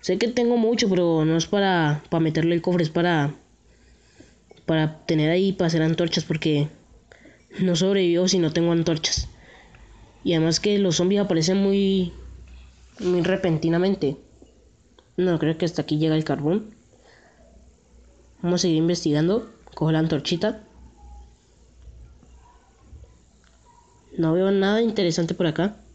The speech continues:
Uh, hierro. Perfecto. Hacerme un arma ahorita, aunque sea. Ay, puse la antorcha donde no era.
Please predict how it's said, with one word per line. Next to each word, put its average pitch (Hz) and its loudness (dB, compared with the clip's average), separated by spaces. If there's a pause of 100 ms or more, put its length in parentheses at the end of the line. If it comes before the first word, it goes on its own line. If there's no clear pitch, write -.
(1120)
Uh, 262 2
hierro. 175 2 (1040)
Perfecto. 165 -2 (1120)
Hacerme 160 2
un 175 2
arma 170 2
ahorita, 151 0
aunque 170 0
sea. 160 -2 (440)
Ay, 160 -2
puse 160 0
la 170 2
antorcha 156 -2
donde 156 2
no 139 2
era. 139 -4